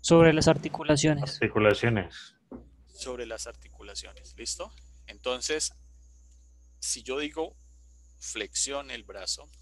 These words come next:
Speaker 3: o doble el brazo, desde el modelo segmental y desde la misma lógica anatómica, es algo que no va.
Speaker 1: Imposible.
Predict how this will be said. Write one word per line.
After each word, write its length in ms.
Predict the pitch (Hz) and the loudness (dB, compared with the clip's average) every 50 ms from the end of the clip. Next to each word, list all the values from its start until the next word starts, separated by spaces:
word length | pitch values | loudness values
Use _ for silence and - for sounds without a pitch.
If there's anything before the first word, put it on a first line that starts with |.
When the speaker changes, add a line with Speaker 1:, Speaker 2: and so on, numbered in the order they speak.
| - | -18
Speaker 3:
o 100 | - 110 | -16 -12
doble 280 | - 110 123 127 117 110 | -8 -6 -6 -4 -4 -6
el 80 | 101 | -8
brazo, 400 | - - 95 92 90 - - - - - - - - - - - - - - - - - | -8 -10 -10 -10 -8 -8 -10 -10 -14 -20 -20 -20 -20 -20 -20 -20 -20 -20 -20 -20 -20 -10
desde 260 | - 135 131 120 120 127 | -6 -6 -6 -6 -6 -8
el 60 | 120 | -8
modelo 580 | 120 120 117 117 117 123 127 131 143 160 - - - - - | -8 -8 -8 -6 -6 -6 -6 -6 -10 -10 -12 -14 -20 -20 -14
segmental 760 | - - - - 127 - 123 110 104 101 - - 110 101 101 - - - - - | -10 -8 -8 -8 -8 -10 -16 -20 -20 -16 -10 -6 -6 -6 -6 -10 -16 -20 -20 -16
y 100 | 110 110 | -12 -10
desde 200 | 110 107 - 110 | -10 -10 -8 -8
la 120 | 107 104 | -10 -10
misma 320 | 104 110 113 117 123 131 127 | -10 -10 -14 -16 -16 -14 -14
lógica 400 | 127 135 143 143 147 139 - 135 | -12 -10 -10 -12 -12 -14 -12 -14
anatómica, 680 | 123 120 107 - 127 135 156 156 - - 170 170 - - - - - - - - - - - | -14 -14 -14 -16 -16 -16 -16 -16 -14 -12 -12 -12 -14 -16 -20 -20 -20 -20 -20 -20 -20 -20 -18
es 160 | - 113 - - | -12 -8 -6 -6
algo 340 | 117 120 117 - 165 190 - - - - - - - - - - - - | -6 -8 -8 -12 -16 -16 -18 -20 -20 -20 -20 -20 -20 -20 -20 -20 -20 -20
que 220 | - - 104 98 - | -20 -16 -16 -16 -16
no 340 | - - - - - 175 170 | -18 -20 -14 0 6 8 10
va. 100 | 170 165 | 10 10
Speaker 1:
Imposible. 720 | 156 127 127 117 - - 165 156 151 143 139 139 143 143 | 8 6 4 4 6 6 6 6 6 4 0 -6 -12 -10